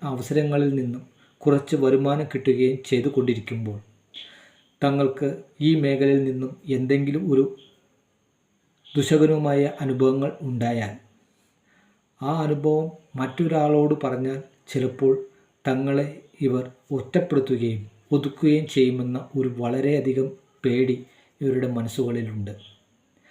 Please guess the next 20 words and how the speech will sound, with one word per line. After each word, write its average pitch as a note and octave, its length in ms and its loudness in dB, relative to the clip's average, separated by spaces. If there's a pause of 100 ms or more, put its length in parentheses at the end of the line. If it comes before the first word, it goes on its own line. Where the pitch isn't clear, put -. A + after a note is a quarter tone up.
(340)
അതുകൊണ്ട് F3+ 500 4
തന്നെ F3+ 160 0 (140)
ഇപ്പോഴുള്ള E3 420 -4 (100)
യുവതല-, D3 640 -2
തലമുറയിലെ C#3 600 0 (600)
ഒരു D#3+ 200 4
നടികളും C3 360 4 (680)
തങ്ങൾക്ക് C3 420 -2 (220)
എന്തെങ്കിലും D3 520 0 (160)
ഒരു C3+ 140 4 (160)
മോശം C3+ 340 -6 (640)
അനു-, D#3 180 -6 (280)
സിനിമ C#3 240 0 (120)
ഫീൽഡിൽ D3 320 4
നിന്നും C3+ 220 -2 (120)
അനുഭവപ്പെട്ടാൽ C3 640 -4
പോലും A2 220 -2 (540)
അവർ C3 140 0 (120)
പുറത്തു B2 360 -4
പറയാൻ A2+ 280 -2